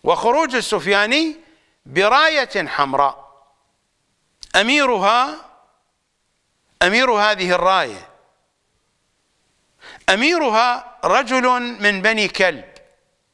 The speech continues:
وبنو كلب في التاريخ هم أخوال يزيد ابن معاوية، والسفياني من ولد يزيد.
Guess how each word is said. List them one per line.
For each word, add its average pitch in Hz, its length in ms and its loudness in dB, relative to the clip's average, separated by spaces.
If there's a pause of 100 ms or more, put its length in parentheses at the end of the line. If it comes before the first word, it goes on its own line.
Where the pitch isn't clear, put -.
(720)
وبنو 202 380 0
كلب 262 380 -2 (840)
في 196 100 -2
التاريخ 220 760 0 (720)
هم 285 440 0 (1040)
أخوال 254 840 0 (920)
يزيد 180 720 0 (600)
ابن 196 240 -2
معاوية، 143 680 0 (680)
والسفياني 202 840 0 (340)
من 208 260 0
ولد 254 300 -2
يزيد. 151 560 -4